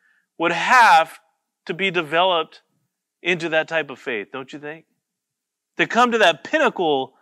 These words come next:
of faith, he has to be developed. How did God do it? You remember with me, Abraham lived about two thousand years before the Apostle Paul.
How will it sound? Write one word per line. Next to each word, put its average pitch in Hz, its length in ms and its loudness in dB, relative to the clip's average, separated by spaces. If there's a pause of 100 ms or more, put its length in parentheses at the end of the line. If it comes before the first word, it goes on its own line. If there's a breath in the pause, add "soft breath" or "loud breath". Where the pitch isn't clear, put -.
(260)
of 143 200 0
faith, 202 640 -8 (500)
he 208 160 -2
has 202 320 2
to 185 80 -10
be 170 180 0
developed. 175 640 -6 (300)
How 214 240 0
did 170 140 -2
God 180 280 0
do 220 240 -6
it? 190 140 -8 (1000)
You 156 100 -2
remember 190 580 4
with 156 200 -2
me, 147 180 -2
Abraham 208 600 4
lived 185 320 6
about 175 280 0
two 220 180 -8
thousand 180 440 -2
years 170 300 -4
before 175 480 -8
the 180 120 -6
Apostle 175 420 -6
Paul. 165 520 -6